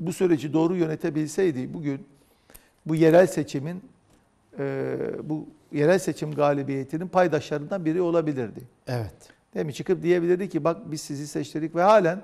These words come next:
Speaker 1: e, siyasette çok iyi, önemli bir yerde olurdu ve iki bin yirmi sekiz içinde, bak iki bin yirmi sekiz içinde,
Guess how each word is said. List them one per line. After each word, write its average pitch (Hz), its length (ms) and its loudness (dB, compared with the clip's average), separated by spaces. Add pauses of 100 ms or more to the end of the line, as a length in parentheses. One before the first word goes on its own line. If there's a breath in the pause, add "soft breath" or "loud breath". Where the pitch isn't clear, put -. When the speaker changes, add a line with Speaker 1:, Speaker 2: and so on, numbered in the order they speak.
(920 soft breath)
Speaker 1:
e, 131 380 -2
siyasette 160 560 -2
çok 160 180 -8 (360)
iyi, 156 180 -2
önemli 151 380 -6
bir 180 60 -4
yerde 175 280 0
olurdu 175 440 -2
ve 165 100 -2
iki 190 200 -6
bin 190 60 -2
yirmi 156 320 -2
sekiz 170 320 -8
içinde, 127 580 -8
bak 123 120 -12
iki 147 220 -10
bin 147 60 -8
yirmi 139 260 -6
sekiz 147 320 -10
içinde, 143 500 -10